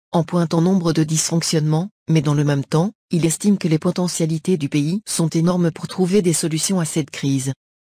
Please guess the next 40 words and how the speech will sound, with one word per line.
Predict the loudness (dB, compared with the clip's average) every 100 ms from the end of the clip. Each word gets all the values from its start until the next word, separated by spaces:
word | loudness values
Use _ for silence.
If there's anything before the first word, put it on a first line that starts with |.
| -4
Il | 0
y | 0
a |
de | 2
l'argent, | 0 2 2 0 -2 _ 0
je | 2
sais | 2 0 2
où |
le | 2 0
trouver | -2 0 2
et | 2
où | 2
l'investir », | 2 2 0 -2 -2 -2 -4 _ -4
a-t-il | -2 0 0
indiqué | 0 0 0 0
en | 0
assurant | -2 -2 -2 0
que | 0
l'opération | 0 0 -2 0 0
de | 0
lutte | 0 -4
contre | -4 -4 -2
la | -2
corruption | 2 2 0 0 0
engagée | 2 2 2 2
par | 0 0
le | 2
ministre | 2 2 0 -2
de | 0
la | 0 0
Justice | -2 -4 -4 -2
se | -2
poursuivra, | -4 -4 -2 0 2 0 -4 _ -10
s'il | -4 0
est | 2 2
élu | 0 -2 -2 -2
président | -2 0 0 0 2
de | 2
la | 2
République. | 0 -2 -4 -2 -4 -6 -20